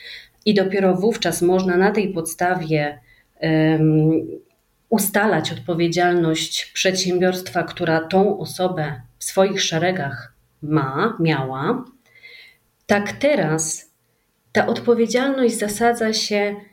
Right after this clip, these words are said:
na braku należytej staranności w wyborze osoby, która popełniła przestępstwo, albo braku należytego nadzoru nad tą osobą,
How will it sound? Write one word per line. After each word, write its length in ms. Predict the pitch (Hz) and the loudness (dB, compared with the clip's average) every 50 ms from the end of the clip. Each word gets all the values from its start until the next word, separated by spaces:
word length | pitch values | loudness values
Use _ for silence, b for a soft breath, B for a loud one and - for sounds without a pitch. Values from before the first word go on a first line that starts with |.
| B B B | B B B
na 460 | 170 185 185 180 185 180 - - - - | 2 4 4 4 2 -2 -6 -8 -10 -8
braku 480 | 170 156 - 180 208 247 - - 311 302 | -6 -2 0 2 2 2 2 2 2 2
należytej 640 | 302 311 302 302 294 277 247 254 247 254 240 233 | 2 2 2 2 2 2 0 0 2 2 0 0
staranności 1080 | 226 - - 214 202 202 185 180 165 151 143 139 135 - - - - 147 156 202 240 240 240 | 0 -4 -4 -2 0 2 2 2 2 0 0 -2 -4 -4 -4 -4 -4 -2 -2 -2 -2 -2 -4
w 220 | 220 170 165 160 | -4 -4 -2 0
wyborze 560 | 170 190 190 175 160 165 160 151 151 151 117 | 2 2 2 2 2 0 0 0 0 -2 -4
osoby, 400 | - - - - 160 147 143 151 | -4 -6 -4 -2 -2 -2 -2 -2
która 300 | 151 - - 156 151 151 | -4 -4 -4 -4 -2 -2
popełniła 640 | 143 - 156 156 - 156 143 147 151 151 151 147 147 | -2 -2 -4 -6 -4 -4 -2 0 0 2 2 0 0
przestępstwo, 960 | 143 - - 151 151 - - 147 139 139 123 - - - 139 147 175 208 202 - | -2 -4 -4 -4 -4 -4 -4 -4 -4 -4 -4 -8 -8 -8 -6 -4 -2 -2 -2 0
albo 460 | 185 180 180 170 175 175 170 165 - | 0 0 2 2 2 0 0 -2 -2
braku 540 | - 185 185 190 208 214 262 277 - - 247 | 0 2 2 4 2 2 0 -2 -2 0 2
należytego 600 | 226 220 214 208 208 208 214 208 196 190 190 190 180 | 4 4 4 2 2 0 -2 -2 -2 -2 0 0 0
nadzoru 580 | 180 180 175 160 151 151 170 165 160 156 156 | 0 0 0 -2 -4 -4 -2 -2 0 0 0
nad 240 | 151 156 151 151 - | 0 0 -2 -4 -4
tą 180 | - 151 143 - | -8 -8 -6 -6
osobą, 680 | - 160 - - 143 139 - 139 151 190 240 - | -8 -8 -6 -4 -4 -4 -4 -4 -4 -4 -4 -4